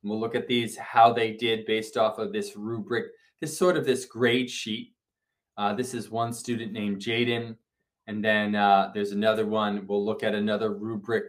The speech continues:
for Olivia. Uh, and then, uh, so, so this is in an, and this is gonna sort of lead us to getting ready for our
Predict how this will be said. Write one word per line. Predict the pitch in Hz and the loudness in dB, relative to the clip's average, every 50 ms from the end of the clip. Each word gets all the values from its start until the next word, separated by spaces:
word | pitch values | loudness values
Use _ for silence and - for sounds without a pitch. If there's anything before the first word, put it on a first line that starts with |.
| - - - | -10 -12 -6
for | 110 107 104 104 101 98 104 | -2 -2 -2 -2 -4 -4 -6
Olivia. | 101 101 107 127 123 113 120 120 120 120 120 - - - _ _ _ _ _ _ _ _ _ _ _ _ _ _ _ _ _ _ 107 | -6 -2 -2 -2 0 0 0 0 2 0 0 -2 -4 -12 _ _ _ _ _ _ _ _ _ _ _ _ _ _ _ _ _ _ -4
Uh, | 107 104 101 98 - - | -2 0 0 -2 -4 -6
and | 120 117 123 127 | -6 -2 0 4
then, | 123 123 123 120 120 | 4 4 4 4 4
uh, | 117 110 110 104 | 4 4 4 2
so, | - - - 135 135 - | 0 -2 -4 -4 -4 -4
so | - - 139 127 | -6 -4 -2 -2
this | 120 123 156 156 - - | -2 0 -2 -4 -4 -4
is | 156 135 - - - _ | -6 -6 -8 -8 -10 _
in | 143 143 143 | -2 2 2
an, | 147 143 147 | 2 2 2
and | 147 147 139 131 127 151 | 0 0 -2 -2 0 -2
this | 160 - - | -2 -4 -6
is | 151 139 | -8 -4
gonna | - 160 147 143 131 127 - - - | -2 0 4 4 4 2 2 -2 -10
sort | - - - 180 185 160 | -10 -2 0 2 4 4
of | 139 131 | 4 2
lead | 127 151 156 156 147 | 4 2 2 2 2
us | 135 135 - - - - | 2 0 0 -4 -10 -8
to | - 135 127 123 117 113 110 - _ _ _ _ _ | -2 0 0 0 0 -2 -6 -12 _ _ _ _ _
getting | 139 135 131 131 131 123 | 4 4 4 4 4 2
ready | 123 127 123 123 123 117 | 4 4 4 4 2 -2
for | - - 123 120 113 110 | -4 -4 -2 0 2 2
our | 104 101 - | 2 0 -2